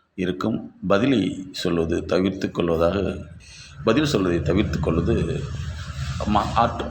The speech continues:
மற்றவர்களுடைய நம்பிக்கைக்கு, அஹ், உதவியாக இருக்கும் என்று நாங்கள் கருதுகிறோம். ஆக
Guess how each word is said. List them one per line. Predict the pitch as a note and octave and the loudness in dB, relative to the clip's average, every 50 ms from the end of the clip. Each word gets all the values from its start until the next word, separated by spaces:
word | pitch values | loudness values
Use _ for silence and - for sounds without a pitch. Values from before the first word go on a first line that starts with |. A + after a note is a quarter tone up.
| - A2 | 0 2
மற்றவர்களுடைய | G#2+ A2+ A2+ - C#3 C3+ A2+ G2 F2+ F2+ E2+ | 2 2 2 2 2 4 4 4 4 4 2
நம்பிக்கைக்கு, | E2+ E2+ F2+ G#2 A2 A#2+ A#2+ - G2 F2+ D#2 - - - G2+ D#2+ D#2 D#2+ - - - - _ - _ _ _ _ - _ _ _ _ _ _ - | 2 2 2 2 2 2 0 0 -2 -2 -2 -4 -6 -4 -4 -4 -4 -6 -8 -10 -16 -20 _ -20 _ _ _ _ -20 _ _ _ _ _ _ -10
அஹ், | E2+ E2+ E2+ E2 E2+ F2 | -6 -4 -4 -4 -2 -2
உதவியாக | F#2+ G2+ A2+ A#2 A2+ G2 E2+ D#2+ E2+ F2+ | 0 0 2 2 4 4 4 2 2 0
இருக்கும் | E2+ D#2 D#2 - - E2 D2+ - - - _ | -2 -2 -2 -4 -4 -6 -6 -6 -6 -12 _
என்று | - F2 E2+ E2+ - - - - - - - - | -8 -6 -4 -2 -2 0 0 -2 -2 -6 -10 -6
நாங்கள் | - D#2 D2 D2 D2 - - | -4 -4 -2 -2 -2 -4 -4
கருதுகிறோம். | - - D#2 D2+ D2 C#2 C2+ - - - _ _ _ _ _ _ _ _ _ _ _ _ _ _ _ _ _ _ _ _ _ _ _ _ - - | -6 -6 -6 -6 -6 -6 -8 -8 -12 -14 _ _ _ _ _ _ _ _ _ _ _ _ _ _ _ _ _ _ _ _ _ _ _ _ -8 -4
ஆக | F2 E2 D#2+ | -2 -2 0